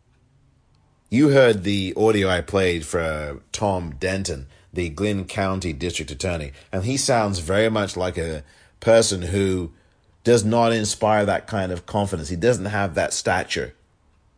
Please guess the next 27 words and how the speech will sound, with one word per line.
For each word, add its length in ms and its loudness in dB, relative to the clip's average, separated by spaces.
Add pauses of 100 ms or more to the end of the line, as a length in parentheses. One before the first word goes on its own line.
(140)
I'm 220 2
very 280 6
concerned. 600 -6 (1500)
Maybe 800 4
my 280 2
concern 560 -2
is 240 -6
premature. 840 -2 (800)
Maybe 480 2
it, 240 -2
it 160 -4
will 140 -4
be 180 -2
unfounded. 720 -4 (840)
But 120 0
we've 280 0
got 280 2
to 100 -4
keep 240 -4
the 80 -12
pressure 440 0
on 280 -6 (480)
to 100 -4
make 240 0
sure 440 0 (260)
that 340 -2
we 480 0